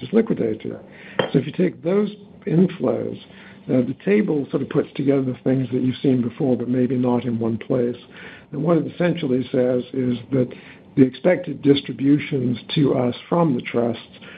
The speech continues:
are about thirteen billion dollars. Against that, we finance it in part with unsecured debt, which is a little less than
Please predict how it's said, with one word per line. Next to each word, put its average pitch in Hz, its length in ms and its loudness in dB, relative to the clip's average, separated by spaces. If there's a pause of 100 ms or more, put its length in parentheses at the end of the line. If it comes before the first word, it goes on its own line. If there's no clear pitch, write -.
(140)
are 135 80 -2
about 131 380 0
thirteen 131 540 0
billion 123 380 0
dollars. 123 540 0 (580)
Against 170 480 -2
that, 131 380 -2
we 147 140 2
finance 143 460 0
it 127 120 0
in 123 180 -2
part 147 400 -2 (160)
with 135 160 0
unsecured 123 540 0
debt, 131 320 -2 (380)
which 135 200 0
is 127 100 -4
a 135 40 0
little 135 280 2
less 131 240 2 (140)
than 117 180 -2